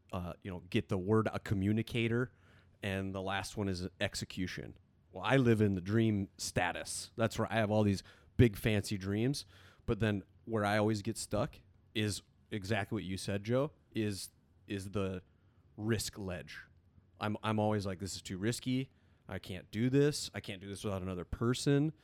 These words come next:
I mean, this podcast is, is evident of that. I've had this giant idea of this podcast I've wanted to do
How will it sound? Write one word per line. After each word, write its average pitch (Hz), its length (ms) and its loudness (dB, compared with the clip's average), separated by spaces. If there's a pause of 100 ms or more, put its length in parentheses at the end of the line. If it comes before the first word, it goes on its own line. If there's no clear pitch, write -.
(300)
I - 60 -4
mean, 104 160 -2
this 107 180 -2
podcast 135 640 0
is, 95 340 -2 (100)
is 101 320 -2 (800)
evident 131 520 2 (140)
of 90 140 -4
that. 80 240 -6 (200)
I've 101 140 -2
had 107 140 2
this 101 160 -4
giant 117 420 -2
idea 107 320 2
of 104 100 0
this 101 140 -6
podcast 104 640 -4
I've 101 100 -8
wanted 104 200 0
to 98 40 0
do 110 300 4